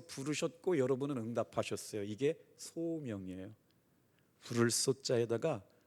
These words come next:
목숨 명자, 사명 명자 써가지고요. 성도의 부르심과 선택하심은 하나님의 명령이었고 저와 여러분은 아멘하고 이 자리에 와 계신 거거든요.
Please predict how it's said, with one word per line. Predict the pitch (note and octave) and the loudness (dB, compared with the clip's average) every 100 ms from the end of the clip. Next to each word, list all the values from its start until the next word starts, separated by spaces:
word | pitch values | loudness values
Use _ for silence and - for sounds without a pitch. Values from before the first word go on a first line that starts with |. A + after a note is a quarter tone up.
| _ | _
목숨 | - A2 - B2+ G#2+ | -8 -6 -4 -4 -4
명자, | G2 F#2+ - F#2+ | -6 -8 -12 -10
사명 | - - D#3+ D#3+ C3 | -8 -6 -4 -2 -2
명자 | G#2+ G2+ G#2+ | -2 0 0
써가지고요. | G2+ C#3+ C3 A2 G2+ D#3 B2+ - - - - | 0 2 2 2 2 2 2 -2 -20 -20 -14
성도의 | - - G#3 G3+ F#3 F3+ | -6 2 2 6 8 8
부르심과 | F3 - D3 C#3 D#3+ D#3 D3+ D3+ | 6 2 2 2 0 2 4 4
선택하심은 | - A3 - G#3 - F#3 - F3+ F#3+ | 2 -4 -2 -2 0 -2 0 -2 -4
하나님의 | - A3+ A3+ G3+ F3 | -4 -4 -2 0 0
명령이었고 | A2+ B2 E3 E3 D#3 C#3+ A#2+ - F3 B2+ - - - | 2 2 2 0 0 0 0 2 4 4 -2 -18 -4
저와 | - B2+ | 4 8
여러분은 | C3 A#2 A#2+ D#3 C3 - | 8 8 2 0 -4 -4
아멘하고 | G2+ G2+ B2+ D3+ C3+ C3 | -4 0 4 4 4 2
이 | A#2 | 2
자리에 | A2 G#2+ | 2 0
와 | G2+ F#2+ | 0 -2
계신 | F#2+ F#2+ G#2 | -8 -10 -12
거거든요. | G2 F#2+ - C#3+ | -14 -12 -8 -8